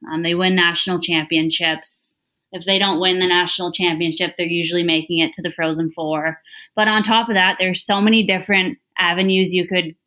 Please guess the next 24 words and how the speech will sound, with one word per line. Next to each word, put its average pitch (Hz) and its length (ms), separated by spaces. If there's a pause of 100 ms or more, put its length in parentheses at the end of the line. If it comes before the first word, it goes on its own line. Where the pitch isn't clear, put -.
(220)
go 180 180
down 175 360
in 180 160
terms 185 300
of 180 100
schooling 180 580
as 170 160
well. 170 420 (580)
Um, 147 360 (120)
it's - 200
a 208 60
huge 226 440
campus. 190 840 (340)
It's 190 340 (100)
in 220 160
between 208 460
two 208 160
different 190 340
lakes, 175 460
so 170 440
it's 175 220
a 185 60
beautiful 185 500
city. 175 600